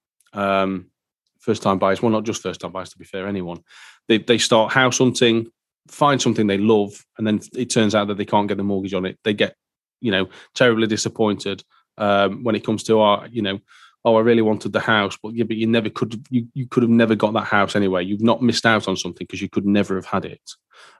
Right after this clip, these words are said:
Um, but nevertheless, you still get that disappointment. So it's about being prepared. I can't stress how much being prepared, um, matters. Not to mention that it makes, uh, your life so much easier when you actually find that property, because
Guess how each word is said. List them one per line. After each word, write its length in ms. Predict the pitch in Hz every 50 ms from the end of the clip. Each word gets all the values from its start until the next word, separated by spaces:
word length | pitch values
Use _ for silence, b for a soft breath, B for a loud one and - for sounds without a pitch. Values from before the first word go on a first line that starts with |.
| _
Um, 280 | - 104 101 101 104 104 -
but 260 | 120 113 110 - -
nevertheless, 540 | 131 123 110 107 104 104 101 104 110 - -
you 60 | 110
still 240 | 104 - - 117 110
get 160 | 107 107 -
that 140 | 110 104 101
disappointment. 500 | - - 104 - - 123 107 90 90 -
So 80 | - 110
it's 140 | 104 - -
about 300 | 113 131 139 147 139 143
being 140 | 143 135
prepared. 460 | 131 - - - 117 107 101 90 87 - - -
I 160 | - - 113
can't 360 | - - 147 143 135 104 -
stress 640 | - - - 131 113 92 90 101 - - - - - _ b b b b b b b b b b
how 220 | - 131 120 117
much 320 | 113 107 95 - - - -
being 180 | - 107 104
prepared, 600 | 101 - 95 - - 107 98 87 85 82 82 - _ _ _ _ _ _ _ _ _ _ _ _ -
um, 320 | 92 87 87 87 80 98
matters. 380 | 101 98 90 - - - 95 - B B B B B -
Not 220 | 147 165 - 170
to 80 | - 131
mention 560 | 135 143 143 131 123 - - 80 85 98 - _ _ _ _ _ _ _ _ _ _ _ _ - _ _ _
that 100 | 131 127
it 60 | 113
makes, 460 | 127 139 139 131 107 - - - - - _ _
uh, 280 | - 104 95 92 90 - - _
your 160 | - 123 113
life 440 | 107 113 127 117 101 98 90 - - _ _
so 280 | - - - - 147 147
much 220 | 135 113 - -
easier 360 | 131 127 117 98 92 82 85
when 120 | 87 98 104
you 120 | 104 107
actually 240 | 98 95 - 104 95
find 260 | - - 135 135 107
that 120 | 85 - _
property, 260 | - 87 - - -
because 420 | 82 92 - - 113 104 95 95